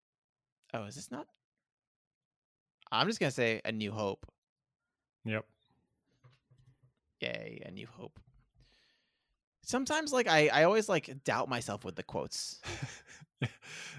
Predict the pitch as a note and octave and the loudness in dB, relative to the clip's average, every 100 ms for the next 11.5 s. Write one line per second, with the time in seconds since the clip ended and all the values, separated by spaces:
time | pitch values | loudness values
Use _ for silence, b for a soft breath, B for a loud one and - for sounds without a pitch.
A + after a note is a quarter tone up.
0 | C3 A#2+ A#2 A2+ - _ _ _ _ _ | -4 -2 0 -2 -8 _ _ _ _ _
1 | _ - B2 A#2+ A#2+ A#2+ A#2+ A2 - _ | _ 0 6 6 6 4 2 -2 -12 _
2 | _ _ - - G3+ G#3+ E3 - F#3+ F3 | _ _ -10 4 10 12 12 12 12 12
3 | D3 - - D3 D3 D#3+ D3+ D3+ C#3+ D3+ | 12 4 4 8 10 12 12 12 10 8
4 | C#3+ C#3 C3+ C3+ C3 B2+ B2+ C#3 C3 A#2+ | 8 8 8 8 6 6 2 -2 -2 -2
5 | B - C3+ D3 C#3+ C#3+ C3 C3+ C3 B2+ | B 0 6 8 8 8 8 6 6 6
6 | C3+ C3+ - A#2 G#2+ A#2 C#3 - _ _ | 4 4 2 0 2 2 0 -4 _ _
7 | _ _ _ - A2 A#2 - - B2 A#2+ | _ _ _ -4 -2 -2 0 4 4 4
8 | A2+ A2+ A2+ A2 A2 A2 - - A#2 A2+ | 0 0 0 0 0 -2 -2 0 0 -2
9 | G#2 G#2+ G#2 A2 - A2+ A2 A2+ A2+ A#2 | -6 -6 -4 -4 -2 -2 0 -2 0 0
10 | A2+ - A#2 A#2 A2 C#3+ - - A#2+ B2 | -2 -2 -2 2 2 2 -2 0 -2 0
11 | B2 A#2+ A#2 G#2 | 0 -2 -2 -6